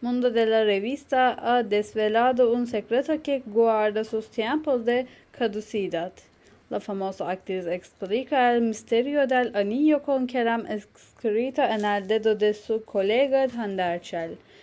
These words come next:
Esta información emergente fue recibida con interés por una gran base de seguidores.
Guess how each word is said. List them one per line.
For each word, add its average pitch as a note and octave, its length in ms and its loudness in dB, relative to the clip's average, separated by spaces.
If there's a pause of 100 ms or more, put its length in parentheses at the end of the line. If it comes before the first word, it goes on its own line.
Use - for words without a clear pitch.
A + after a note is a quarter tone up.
(200)
Esta B3+ 380 0
información B3+ 1040 -2
emergente A3+ 1200 -4
fue C4 520 4
recibida B3 680 2
con B3+ 320 -4
interés C4+ 540 -2
por A#3+ 320 -2
una A3 200 -2
gran G#3 400 -2
base C4 300 0
de A#3+ 140 0
seguidores. G3 1500 -4